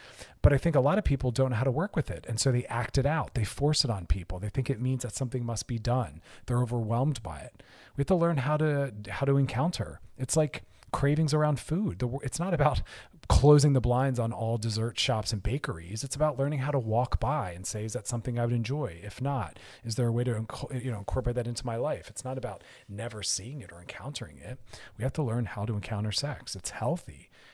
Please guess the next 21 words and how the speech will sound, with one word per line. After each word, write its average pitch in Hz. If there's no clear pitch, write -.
It's 120
a 127
life 110
force. -
Libidinal 127
energy 104
is 101
about 87
sex. 156
It's 107
about 90
creativity. 151
Uh, 127
we 143
need 165
to -
understand 143
also 120
privacy 120
and 117
care. 110